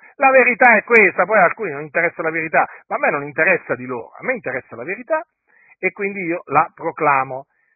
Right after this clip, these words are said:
Allora, quando si proclama l'Evangelo ancora oggi agli ebrei, naturalmente, eh, si viene odiati dagli ebrei. Perché gli ebrei pensano di essere giustificati, eh, per le opere della legge.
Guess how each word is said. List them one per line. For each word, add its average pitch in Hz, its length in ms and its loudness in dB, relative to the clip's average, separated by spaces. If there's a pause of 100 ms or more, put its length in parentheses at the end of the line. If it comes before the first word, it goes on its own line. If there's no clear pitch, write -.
(120)
Allora, 233 440 4
quando 262 360 2
si 190 60 -6
proclama 170 520 2
l'Evangelo 165 520 0
ancora 160 440 4
oggi 135 280 -2
agli 180 260 2
ebrei, 220 680 4 (180)
naturalmente, 208 880 -4
eh, 143 380 -4
si 254 80 -14
viene 123 220 -10
odiati 117 400 -10
dagli 135 200 -10
ebrei. 127 360 -14 (1160)
Perché 185 760 4
gli 160 120 -2
ebrei 240 360 4
pensano 175 480 0
di 196 100 -2
essere 151 380 -2
giustificati, 156 960 -10
eh, 196 540 -10
per 202 180 -4
le 233 100 0
opere 147 320 -4
della 160 180 -4
legge. - 520 -18